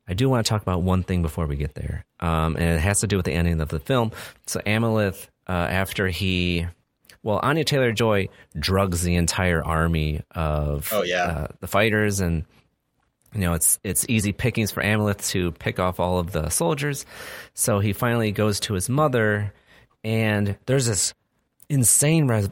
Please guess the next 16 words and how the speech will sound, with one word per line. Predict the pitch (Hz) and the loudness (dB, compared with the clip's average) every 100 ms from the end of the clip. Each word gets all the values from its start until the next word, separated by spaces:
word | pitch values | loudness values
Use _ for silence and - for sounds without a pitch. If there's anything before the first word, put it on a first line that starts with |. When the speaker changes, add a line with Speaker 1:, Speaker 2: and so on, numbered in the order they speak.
| - | -4
Speaker 1:
revelation | 107 127 117 98 104 104 87 | 0 2 2 2 2 0 0
that | 78 | 0
I | 82 | 0
did | 87 110 | 0 0
not | 98 | 0
expect, | - - - 95 85 - | -2 -6 -4 -4 -4 -4
where | 104 90 85 82 80 87 | 0 2 2 0 -2 -4
she | - 110 | -2 0
actually | 104 - 107 92 82 - _ _ _ | 2 0 0 0 -2 -6 _ _ _
hated | - 117 156 151 95 82 92 - | -8 -2 0 0 0 -2 -4 -4
his | 98 - | -6 -4
father | 101 98 95 85 | -2 0 0 -2
from | 110 92 | -2 -4
the | |
beginning. | 78 80 101 98 95 92 - - _ | -4 -2 0 0 0 -2 -6 -20 _
Um, | 87 82 80 80 | -4 0 0 -2